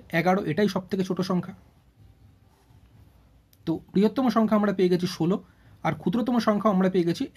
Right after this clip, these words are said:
এগারো। তো এই ষোলো আর এগারোর যোগফল কত, এটাই কোশ্চেনে জানতে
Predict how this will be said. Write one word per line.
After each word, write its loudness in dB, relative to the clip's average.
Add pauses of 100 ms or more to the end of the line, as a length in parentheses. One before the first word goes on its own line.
এগারো। -2 (480)
তো -6 (140)
এই 4 (100)
ষোলো 2
আর 0 (120)
এগারোর 2 (240)
যোগফল -2
কত, 0
এটাই -2
কোশ্চেনে 0
জানতে -2